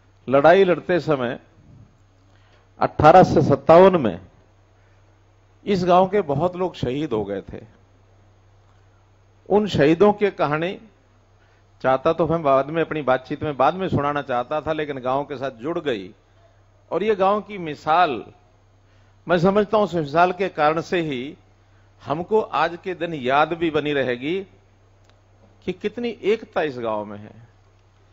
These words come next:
मुझे बताया गया कि उस समय अठारह सौ सत्तावन की कहानी में इस गांव में ग्यारह शहीद हुए थे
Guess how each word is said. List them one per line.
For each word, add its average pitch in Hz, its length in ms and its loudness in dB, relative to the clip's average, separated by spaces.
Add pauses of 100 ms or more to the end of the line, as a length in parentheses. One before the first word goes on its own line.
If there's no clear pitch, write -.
(440)
मुझे 202 160 -2
बताया 208 340 0
गया 220 160 -6
कि 208 120 -14
उस 185 200 -12
समय 202 140 -8
अठारह 175 280 -6
सौ 170 140 -12
सत्तावन 180 420 -6
की 185 140 -16
कहानी 160 340 -4
में 156 300 -6 (1040)
इस 202 180 -12
गांव 185 300 -2
में 208 360 -6 (880)
ग्यारह 190 380 8
शहीद 160 460 0
हुए 120 280 2
थे - 200 -10